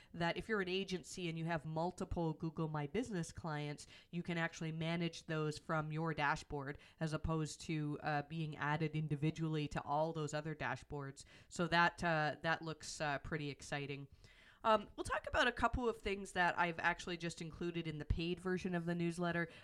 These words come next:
I think they're, uh, they're good enough to talk about, um, it, right on this podcast.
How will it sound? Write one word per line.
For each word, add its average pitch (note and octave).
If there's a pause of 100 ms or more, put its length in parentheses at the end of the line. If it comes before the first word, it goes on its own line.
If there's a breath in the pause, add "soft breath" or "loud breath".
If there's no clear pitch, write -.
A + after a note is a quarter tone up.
I E3+
think F3+
they're, D#3+
uh, C#3+
they're E3
good D#3
enough D3+
to E3
talk D#3
about, D#3 (760)
um, E3 (100)
it, F3
right D#3+
on D#3+
this F3
podcast. F#3